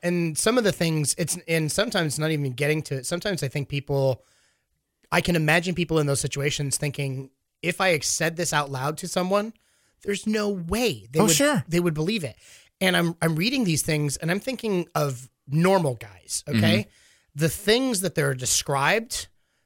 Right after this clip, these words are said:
Speaker 1: like, if a normal human being did those things, like, cops would be flying in like crazy.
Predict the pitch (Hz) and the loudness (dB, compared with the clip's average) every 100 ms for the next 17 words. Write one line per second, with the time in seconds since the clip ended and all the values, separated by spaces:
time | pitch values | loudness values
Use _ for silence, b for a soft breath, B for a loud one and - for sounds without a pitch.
0 | _ 160 160 147 180 196 240 220 240 180 | _ -2 -2 0 0 2 0 2 2 2
1 | 135 147 180 139 120 208 196 147 - 131 | 0 0 0 -2 0 0 2 0 -2 -6
2 | 120 117 - - _ _ _ - 196 185 | -8 -6 -6 -8 _ _ _ -2 -2 -2
3 | _ _ _ - - 247 - - 214 185 | _ _ _ -8 -4 -4 -4 0 0 0
4 | - 196 190 180 180 156 135 - - 254 | -2 0 2 2 2 0 -6 -10 -6 -2
5 | 269 156 | 0 0